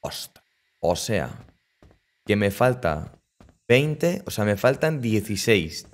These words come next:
para poder acceder a esto. Bueno, o sea que esto se abre solamente con las tumbas. Bueno, había que descubrirlo, nos-, nosotros no lo sabíamos, bueno, lo intuíamos, pero no lo sabíamos, ahora el juego nos lo ha dicho ya de una. Para, pues perfecto, nos vamos directamente hacia el tren, ¿no? Es seguir avanzando un poquito hacia la zona del tren. Yo pensé que me iba a meter dentro de la tumba, pero claro.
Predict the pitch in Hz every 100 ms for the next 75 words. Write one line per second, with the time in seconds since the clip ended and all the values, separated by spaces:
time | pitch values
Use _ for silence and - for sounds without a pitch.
0 | _ - 92 87 92 90 90 92 80 67
1 | - - - - _ _ _ _ - _
2 | _ _ - 98 - 101 113 127 131 147
3 | 123 147 151 139 131 139 139 117 98 -
4 | 92 87 110 117 - 113 117 117 113 117
5 | 117 139 151 180 113 110 107 107 107 117
6 | 120 113 107 110 120 123 113 76 - -
7 | 104 101 123 143 143 139 101 113 101 101
8 | 117 135 107 98 98 92 92 92 92 90
9 | - 92 92 98 113 151 - - - _
10 | - _ 113 107 104 101 98 101 104 117
11 | 117 101 156 139 123 117 113 113 107 101
12 | 98 101 101 131 104 165 143 - 107 104
13 | 101 101 107 107 101 101 101 98 95 95
14 | 95 98 95 92 120 156 131 156 127 113
15 | 104 98 95 95 92 92 90 85 87 113
16 | 76 - - 76 - 92 69